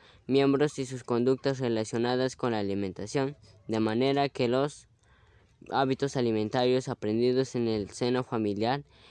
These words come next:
llegan a, a convertirse en patrones de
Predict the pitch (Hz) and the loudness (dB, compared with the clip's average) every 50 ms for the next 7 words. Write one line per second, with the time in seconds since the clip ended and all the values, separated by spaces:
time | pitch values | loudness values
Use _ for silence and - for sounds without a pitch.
0 | - - - 120 131 143 147 147 147 143 143 131 - - - 123 127 - - 117 | -20 -10 -2 0 2 4 4 4 2 2 0 -2 -4 -6 -4 -4 -4 0 0 0
1 | 113 110 110 107 - - 139 139 131 - - 139 - - 110 127 135 135 - 139 | 0 2 0 -2 0 2 2 2 2 2 -2 -4 -2 -2 -2 0 0 0 0 -2
2 | 127 117 - - 123 120 123 127 131 123 113 107 120 123 147 165 | -2 -2 -2 -2 0 0 2 2 0 0 0 0 -2 -2 -2 -2